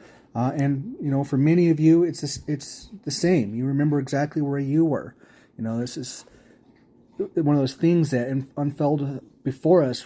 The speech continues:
It just left us standing there in, you know, uh, to coin the phrase, shock and awe, where we're just like, "Wow, what is going on?" Um, however,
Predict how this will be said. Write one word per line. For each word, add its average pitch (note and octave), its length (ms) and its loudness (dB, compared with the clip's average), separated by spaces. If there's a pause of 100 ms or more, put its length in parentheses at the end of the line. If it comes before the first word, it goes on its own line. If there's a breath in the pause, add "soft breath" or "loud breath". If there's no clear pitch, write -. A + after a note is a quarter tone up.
(100)
It A#2 100 -10
just B2+ 180 -8
left C3 240 -6
us B2+ 120 -6
standing C#3 380 -2
there A#2+ 220 0
in, A2 460 -8
you B2+ 80 -8
know, G#2+ 240 -8 (720 soft breath)
uh, G#2+ 220 -2
to - 120 -14
coin C#3 220 0
the A#2+ 60 0
phrase, C#3 340 0
shock C3+ 380 -4
and A2 80 -4
awe, C3+ 240 0
where A2 160 -4
we're A2 100 -6
just G#2+ 220 -12
like, G2+ 180 -14
"Wow, G#2 400 -6
what B2+ 460 -6 (160)
is B2 120 -10
going A2+ 360 -6
on?" B2+ 420 -2 (840 soft breath)
Um, G#2+ 380 -6 (1800)
however, A#2+ 640 -2